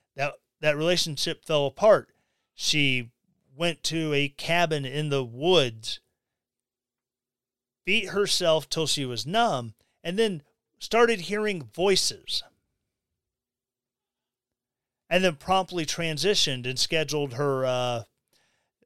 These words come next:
her double mastectomy. This is a woman who was having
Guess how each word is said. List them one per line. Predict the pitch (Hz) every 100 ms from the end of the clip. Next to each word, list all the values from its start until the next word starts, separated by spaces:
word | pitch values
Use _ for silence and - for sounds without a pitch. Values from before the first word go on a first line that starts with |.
| -
her | 160
double | 143 151 147
mastectomy. | 147 127 - 175 151 - 123 101 - _ _ _ _ _ _ _ _ _ _ _ _ _ _ _ _ _ _ _
This | -
is | 214
a |
woman | 190 170 285 285 202 180 - _ _ _ _ _ _ _
who | 190 208 196 180 156 _ _ _ _ _ _ _ _ _ _ _ _ _ _ _ _ _ _ -
was | 190
having | - 220 254 262 202